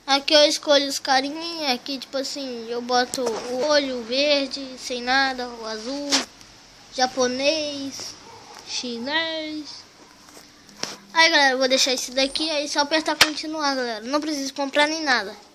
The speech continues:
Daqui é habilidade, você vai comprando, galera. Eu já comprei alguns aqui. Aí, galera, eu vou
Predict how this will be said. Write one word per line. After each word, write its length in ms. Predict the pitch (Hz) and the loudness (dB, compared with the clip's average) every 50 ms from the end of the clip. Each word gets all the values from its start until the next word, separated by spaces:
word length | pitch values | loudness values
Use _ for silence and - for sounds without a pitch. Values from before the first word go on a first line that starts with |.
| - - - - - - - | -16 -16 -16 -14 -12 0 2
Daqui 240 | 302 311 311 - 339 | 4 4 6 6 6
é 80 | 320 | 6
habilidade, 680 | - 285 302 294 294 285 240 254 262 269 302 339 330 - | 6 6 2 0 0 2 4 4 6 6 6 4 4 2
você 100 | 320 285 | 2 4
vai 160 | 277 262 262 | 4 4 2
comprando, 680 | 262 - 269 269 247 - 247 254 254 277 320 349 359 349 | 2 -2 -6 -6 -6 -4 -2 -2 0 0 -2 -4 -2 0
galera. 380 | 330 285 262 240 220 214 208 - - - - - - _ _ | 4 4 4 4 2 0 -4 -10 -16 -20 -20 -20 -20 _ _
Eu 60 | 262 254 | 0 2
já 140 | 277 269 | 4 4
comprei 380 | 262 - 294 285 269 294 285 285 | 4 2 0 0 2 4 4 4
alguns 500 | 277 277 262 269 277 277 277 277 277 262 | 4 4 0 -4 -4 -4 -4 -4 -4 -4
aqui. 440 | 277 269 - - 294 320 349 370 370 - - _ _ - - - - - - - - - - - - - - - - - - - - - - _ - - - - - - - - - - - - - - - 262 254 247 247 - - | -4 -4 -4 -4 -4 -4 -4 -6 -8 -12 -20 _ _ -20 -20 -20 -20 -20 -20 -20 -20 -20 -20 -20 -20 -20 -20 -20 -20 -20 -20 -20 -20 -20 -20 _ -20 -20 -20 -20 -20 -2 0 0 0 0 -4 -16 -20 -20 -18 -18 -16 -16 -18 -16 -4
Aí, 320 | - 254 262 277 311 330 330 | 0 2 2 2 2 2 2
galera, 280 | 311 269 254 247 240 | 2 4 4 4 2
eu 80 | 240 247 | 0 -2
vou 460 | 247 262 262 262 254 247 226 202 185 | 0 2 2 2 2 2 0 -4 -6